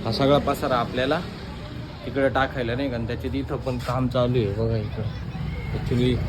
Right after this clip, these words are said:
मधी गेलो तर विटकर विटकर पाडायची, जायचं डोकं बिकं फुटून, तुमच्या भावाचं कामं धंदे सगळे तसेच राहील, त्याच्यामुळे तिकडे काही जात नाही. तर चला गाईज, हे सगळं काम आता आपण करून घेऊ. So गाईज,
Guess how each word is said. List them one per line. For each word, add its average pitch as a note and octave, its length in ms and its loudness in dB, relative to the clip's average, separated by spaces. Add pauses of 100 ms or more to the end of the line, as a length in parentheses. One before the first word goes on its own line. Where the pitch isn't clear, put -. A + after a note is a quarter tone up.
(320)
मधी C#3 240 6
गेलो C3+ 320 4
तर C#3 40 4
विटकर C#3 360 4
विटकर C#3 360 4
पाडायची, C#3+ 520 4
जायचं C#3+ 360 4
डोकं C#3+ 280 4
बिकं C#3+ 200 2
फुटून, A#2+ 360 0
तुमच्या B2 260 2
भावाचं A2+ 360 0
कामं B2+ 400 2
धंदे A#2 280 -2
सगळे B2+ 260 -4
तसेच A#2+ 360 -4
राहील, - 340 -6 (240)
त्याच्यामुळे C3+ 340 -2
तिकडे C3 220 -2
काही B2+ 160 2
जात G#2+ 200 0
नाही. A#2+ 160 -4 (100)
तर - 60 -8
चला E3 220 2
गाईज, F3+ 280 4
हे C#3+ 100 -2
सगळं D#3+ 280 2
काम D#3 200 2
आता D3 200 2
आपण D3 280 -2
करून A#2+ 380 -2
घेऊ. F#3+ 100 2
So F#3+ 60 4
गाईज, G#3 320 8